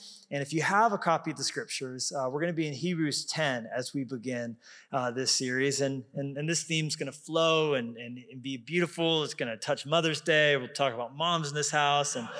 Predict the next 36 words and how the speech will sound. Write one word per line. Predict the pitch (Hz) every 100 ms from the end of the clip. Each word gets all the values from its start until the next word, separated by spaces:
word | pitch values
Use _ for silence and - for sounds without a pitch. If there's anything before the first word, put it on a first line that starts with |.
| - -
it's | -
gonna | 156 123 -
end | 175 180
on | 165
Father's | 147 185 170 160 143
Day. | 170 160 156
It's | 143
just | - 139
gonna | 175
be | 151 156 147 - - - -
really | 185 196 196
an |
amazing | 165 160 170 160 156
time, | - 143 135 135
believing | 156 151
for | 151 147
huge | 160 175 170
things. | 156 147 143 -
So, | 139 135 - -
so | - 175
come | 156 - 202
back | 185 165 165 160 156
and, | 139 135 135
and | 135 131
bring | 143 180 196
someone | 180 185 165
with | 151
you. | 139 143
It's | 139
gonna | - 165
be, | 147 143 139 131 _ _ -
uh, | 135
special. | 127 - 139 - 135
But | 143
Hebrews | 139 208 202 185
ten, | - 156 151 147